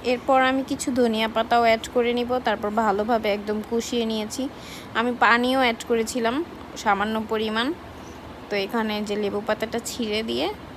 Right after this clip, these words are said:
তারপর কতক্ষণ পর আমি এটা নামিয়ে ফেলবো। গরম গরম ভাতের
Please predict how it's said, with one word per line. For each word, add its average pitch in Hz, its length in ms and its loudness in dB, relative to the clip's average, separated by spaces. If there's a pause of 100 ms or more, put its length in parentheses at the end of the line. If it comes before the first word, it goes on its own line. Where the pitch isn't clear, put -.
(260)
তারপর 185 340 0 (500)
কতক্ষণ 214 400 0
পর 220 160 2
আমি 247 200 4
এটা 196 160 -4
নামিয়ে 196 500 -2
ফেলবো। 180 300 -2 (560)
গরম 202 280 4
গরম 214 340 2
ভাতের 202 340 0